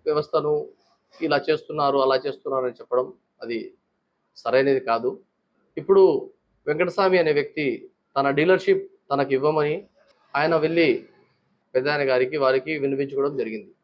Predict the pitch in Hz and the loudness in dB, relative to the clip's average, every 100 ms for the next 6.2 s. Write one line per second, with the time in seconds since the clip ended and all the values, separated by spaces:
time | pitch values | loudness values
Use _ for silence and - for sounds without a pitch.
0 | _ 139 180 156 160 165 - - - 135 | _ 0 0 2 2 2 0 -12 -4 -4
1 | 127 147 180 - _ _ _ 135 147 170 | -2 -4 -4 -8 _ _ _ 0 2 2
2 | 180 190 156 156 175 160 139 - - 143 | 2 0 0 -2 -2 -4 -8 -12 -14 -6
3 | 170 - 151 - 143 123 123 175 - _ | -6 -4 -6 -4 -6 -4 -4 -6 -10 _
4 | _ _ _ 123 151 170 170 180 - - | _ _ _ 2 4 2 2 -4 -4 -14
5 | _ _ _ _ _ _ 156 170 156 143 | _ _ _ _ _ _ -4 -2 -2 -2
6 | 147 175 | 0 -2